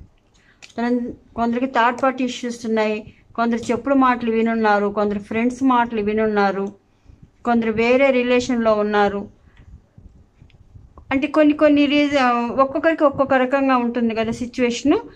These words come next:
అలాగా మీ persons ఉన్నారు. కొందరైతే సైలెంట్గా ఉన్నారు, కొందరు parents ఒప్పుకోకపోవడం వల్ల సైలెంట్గా ఉన్నారు. కానీ మీ గురించి అయితే, అయితే ప్రతి క్షణం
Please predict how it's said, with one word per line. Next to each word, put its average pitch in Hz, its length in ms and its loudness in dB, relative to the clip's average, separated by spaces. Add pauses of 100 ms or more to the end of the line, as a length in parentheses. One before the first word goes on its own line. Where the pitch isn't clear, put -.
(280)
అలాగా 254 380 2 (720)
మీ 262 120 0
persons 254 500 0
ఉన్నారు. 196 340 0 (680)
కొందరైతే 240 480 0
సైలెంట్గా 247 640 0
ఉన్నారు, 214 280 0
కొందరు 214 380 -2 (640)
parents 247 440 0
ఒప్పుకోకపోవడం 214 1120 0
వల్ల 202 220 0 (200)
సైలెంట్గా 220 640 -2
ఉన్నారు. 196 340 -2
కానీ 208 320 0 (400)
మీ 233 160 0
గురించి 254 380 -2
అయితే, 208 200 0 (340)
అయితే 202 280 -4 (380)
ప్రతి 226 260 -4
క్షణం 233 420 -2